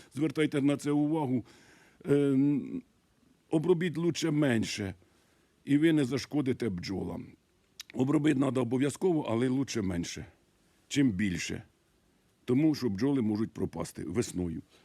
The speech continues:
Тому в даний момент я ставлю байварол.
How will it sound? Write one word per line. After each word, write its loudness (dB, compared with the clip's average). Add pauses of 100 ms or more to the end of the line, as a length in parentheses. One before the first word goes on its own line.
(140)
Тому 2 (300)
в -6
даний 4
момент 2
я 0
ставлю -2 (400)
байварол. 2